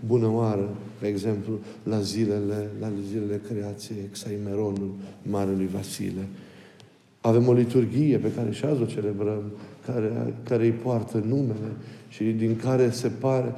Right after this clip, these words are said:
și pe care se pare că Gură de Aur însuși a folosit-o,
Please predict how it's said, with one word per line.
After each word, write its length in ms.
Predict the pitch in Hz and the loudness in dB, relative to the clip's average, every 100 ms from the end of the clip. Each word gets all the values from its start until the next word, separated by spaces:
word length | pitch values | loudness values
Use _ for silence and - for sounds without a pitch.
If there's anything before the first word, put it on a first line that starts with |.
| - | -8
și 120 | - | -4
pe 120 | 117 | 0
care 240 | 120 135 123 | 2 4 2
se 140 | 135 | 2
pare 300 | 123 135 120 113 | 0 2 2 2
că 100 | 113 113 - - | -2 -2 -10 -4
Gură 200 | 117 131 | 6 8
de 120 | 120 123 | 8 6
Aur 200 | 131 120 | 6 6
însuși 460 | 127 123 - - | 6 4 0 -4
a 20 | |
folosit-o, 600 | 107 107 107 - 120 117 | -2 0 0 0 0 2